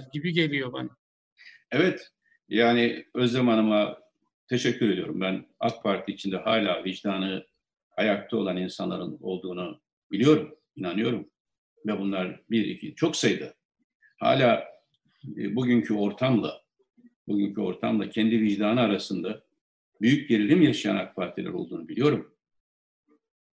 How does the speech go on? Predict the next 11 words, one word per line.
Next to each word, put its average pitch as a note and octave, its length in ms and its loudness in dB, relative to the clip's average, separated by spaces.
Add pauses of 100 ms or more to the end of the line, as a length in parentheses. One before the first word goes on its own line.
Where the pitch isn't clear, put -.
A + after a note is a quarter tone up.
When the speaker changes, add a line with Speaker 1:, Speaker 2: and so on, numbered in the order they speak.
(280)
Speaker 2:
Bize A2+ 200 6
intikal C#3 400 4
edip G#2+ 240 0
bu B2 60 -2
ko-, - 280 -8
konulardaki A2+ 440 -2
rahatsızlıklarını G#2 580 -2
dile G#2+ 160 0
getirenler A2+ 600 0
de - 100 -20
çok. - 180 -20